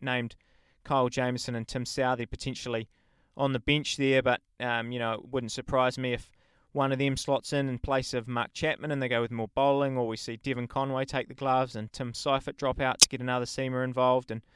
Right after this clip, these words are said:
so, yeah, there's, there's a lot of things to go on. Unsurprisingly, it, it looks like conditions have played a big part in selection. Uh, we see the inclusion of Todd Astle and, and Mark Chapman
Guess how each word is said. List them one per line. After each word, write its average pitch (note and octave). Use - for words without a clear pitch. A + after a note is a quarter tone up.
so, -
yeah, C3
there's, A#2+
there's D3+
a D3
lot D#3+
of B2+
things C3
to C3
go A#2+
on. B2+
Unsurprisingly, D#3+
it, B2
it D3+
looks E3+
like D#3
conditions C#3
have C#3
played C3
a A#2
big C3+
part C3+
in C3
selection. D3+
Uh, A2+
we A#2+
see -
the A#2+
inclusion B2
of -
Todd B2
Astle C3
and, G#2
and A#2+
Mark B2+
Chapman C3+